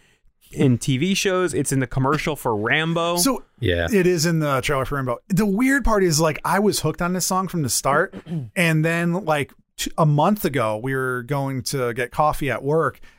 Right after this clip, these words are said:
Speaker 2: And the, my coworker who was driving had the radio on and it came on. I was like, "Oh, yo, it's Old Town Road on the radio." And they're like, "Yeah, it's been on here for months." I'm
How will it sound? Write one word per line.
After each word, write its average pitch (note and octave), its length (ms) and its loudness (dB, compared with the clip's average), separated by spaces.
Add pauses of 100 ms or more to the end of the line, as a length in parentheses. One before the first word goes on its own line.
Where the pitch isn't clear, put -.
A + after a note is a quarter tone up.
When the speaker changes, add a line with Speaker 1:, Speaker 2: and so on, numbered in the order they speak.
(200)
Speaker 2:
And C3 580 0
the, B2 460 0
my B2+ 120 -6
coworker E3 340 0
who B2+ 60 0
was B2 160 -2
driving E3+ 400 2
had B2+ 100 -2
the A#2 80 -6
radio D3 300 2
on A2+ 100 0
and A2+ 80 -10
it G#2+ 60 -18
came D3+ 160 -2
on. D3 80 2
I - 20 0
was D3 100 0
like, F3+ 240 -2
"Oh, C#4+ 400 4
yo, C4+ 200 2
it's A#3+ 100 0
Old B3 160 0
Town A#3+ 220 2
Road A#3 180 4
on A#3+ 60 0
the G#3 80 0
radio." F#3+ 340 0
And G3 80 -2
they're E3+ 80 0
like, D3 180 -2
"Yeah, D3 200 -4
it's C3 100 -4
been C#3 100 -10
on C3 120 -2
here C3 100 -4
for A#2+ 100 -10
months." B2+ 280 -4
I'm D#3+ 80 2